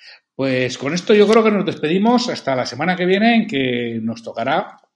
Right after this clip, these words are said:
otro tema relacionado con la Escuela de Dueños de Negocio y con ayudar a los propietarios a que tomen conciencia y a que hagan cosas que les ayuden a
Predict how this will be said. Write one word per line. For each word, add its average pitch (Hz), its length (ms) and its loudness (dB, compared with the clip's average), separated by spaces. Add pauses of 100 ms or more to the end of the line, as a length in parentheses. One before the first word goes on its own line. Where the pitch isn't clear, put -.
otro 147 320 0
tema 202 460 -2
relacionado 120 680 -4
con 139 180 0
la 113 60 -4
Escuela 135 340 0
de 117 40 2
Dueños 123 360 -2
de 139 80 -4
Negocio 170 560 -4 (100)
y 120 140 -10
con 117 280 -10
ayudar 127 680 -2
a 127 40 -8
los 117 220 -10
propietarios 147 720 -8 (220)
a 131 120 -10
que 131 80 -12
tomen 220 300 0
conciencia 170 600 -8
y 139 100 -4
a 120 100 -10
que - 100 -12
hagan 170 220 -10
cosas 151 440 -14
que 127 100 -14
les 113 200 -12
ayuden 131 380 -6
a 110 180 -10